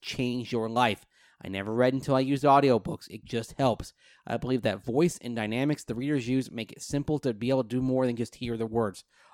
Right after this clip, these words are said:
Also, I can't stand to look at black and white shapes like that, which is, which you're reading right now, for more than ten minutes.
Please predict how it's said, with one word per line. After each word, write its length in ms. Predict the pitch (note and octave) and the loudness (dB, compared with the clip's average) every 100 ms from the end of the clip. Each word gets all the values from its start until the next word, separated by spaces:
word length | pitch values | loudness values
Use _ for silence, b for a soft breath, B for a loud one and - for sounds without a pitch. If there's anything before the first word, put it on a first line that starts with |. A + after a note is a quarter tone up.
| - | -2
Also, 440 | C#3+ D#3+ - - - | 4 4 4 -2 -2
I 80 | A#2+ | -10
can't 300 | - A2+ - | -6 -8 -6
stand 320 | C#3+ D#3 D3 | -2 0 0
to 40 | |
look 300 | C3 C#3 - _ _ _ _ _ G#2+ | 2 0 0 _ _ _ _ _ -10
at 100 | - | -2
black 260 | A#2 C3+ | 0 2
and 140 | C#3 C3 | 0 2
white 220 | B2+ B2 | 2 0
shapes 360 | - C3+ - | -2 -2 -2
like 180 | A2+ G#2 | -4 -2
that, 220 | A2+ A2+ - | -2 -2 -4
which 120 | A#2 | -10
is, 100 | G#2+ A2 _ - | -12 -14 _ -18
which 200 | A#2+ A#2+ | -12 -6
you're 100 | A#2+ | -4
reading 220 | C3 B2+ | -2 0
right 180 | B2 A2+ | 0 -2
now, 200 | G#2+ G#2+ | -4 -4
for 140 | B2 | -4
more 240 | A2+ G2+ | -4 -4
than 160 | G#2+ B2+ | -4 -4
ten 260 | - F#2+ G#2 | -6 -6 0
minutes. 460 | C#3+ A2+ - - | 0 0 -6 -18